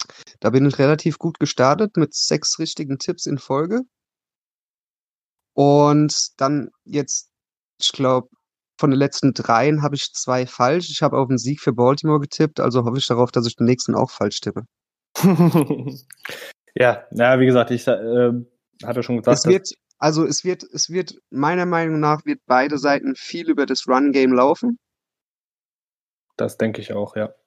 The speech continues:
Speaker 2: Und dadurch wird das
Speaker 1: Derrick,
Speaker 2: Spiel auch
Speaker 1: Derrick,
Speaker 2: relativ
Speaker 1: Derrick Henry ist, Derrick Henry ist Running Back Nummer eins, definitiv. Äh, danach kommt Lamar Jackson als zweitbester Running Back auf dem Spielfeld. Und <laughs>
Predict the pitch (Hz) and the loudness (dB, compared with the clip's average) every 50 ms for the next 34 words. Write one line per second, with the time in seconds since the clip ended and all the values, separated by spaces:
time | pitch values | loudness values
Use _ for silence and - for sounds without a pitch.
0 | _ _ _ - - - - - - - _ _ - 110 104 107 104 107 110 110 | _ _ _ -20 -20 -20 -20 -20 -20 -20 _ _ -10 -6 -2 2 2 2 2 0
1 | - - 151 151 165 175 156 127 120 120 - - 151 156 151 - _ _ _ _ | 0 2 2 4 4 2 0 -4 -10 -8 -2 0 2 2 0 -2 _ _ _ _
2 | _ 113 113 113 123 123 151 151 156 143 123 165 170 185 180 170 165 160 156 - | _ -18 -6 0 2 4 4 4 4 2 2 4 4 4 4 2 2 2 0 -4
3 | _ _ _ _ _ _ _ _ _ _ _ - - 143 147 147 143 156 160 170 | _ _ _ _ _ _ _ _ _ _ _ -4 -2 0 0 0 2 2 2 2
4 | 160 160 156 151 - - - 139 143 147 156 151 131 143 143 135 151 143 139 139 | 4 2 2 0 0 -4 -2 0 0 2 2 0 0 -2 -4 -2 -2 0 0 0
5 | 117 98 139 156 175 214 240 - - - - _ _ _ - 143 143 - 147 147 | 0 0 0 -2 -2 -2 -4 -4 -8 -10 -12 _ _ _ -4 -4 -2 0 2 0
6 | 143 131 - - 175 190 220 233 - - - _ _ _ _ _ _ _ _ _ | 0 0 -2 -4 -4 -4 -4 -4 -6 -14 -20 _ _ _ _ _ _ _ _ _
7 | _ _ - 135 143 143 143 143 151 143 143 143 151 - - 165 147 135 143 147 | _ _ 0 2 4 4 2 2 2 2 2 0 0 0 -2 -4 -2 0 0 2
8 | 147 143 139 127 - - 147 - - - 196 170 151 156 - - - - 156 151 | 4 2 2 2 0 -2 -2 -2 -2 -2 -2 -2 -2 -2 -6 -8 -6 -2 -2 -2
9 | 151 - - - 156 151 - 170 156 143 147 147 151 151 156 151 147 143 - 143 | -2 -2 -4 -4 -4 -4 -4 -6 -4 -4 -4 -4 -4 -4 -6 -6 -8 -8 -8 -8
10 | 143 151 147 - - - - 165 165 151 - 170 160 160 165 - - _ _ _ | -8 -8 -10 -10 -14 -14 -10 -10 -10 -8 -6 -6 -6 -6 -8 -12 -18 _ _ _
11 | _ _ _ _ _ _ _ _ _ _ _ _ _ _ _ - - 147 156 151 | _ _ _ _ _ _ _ _ _ _ _ _ _ _ _ 0 2 4 6 6
12 | 151 143 156 - - - - 190 185 - - - | 4 2 0 -2 -8 -4 0 0 0 0 -2 -12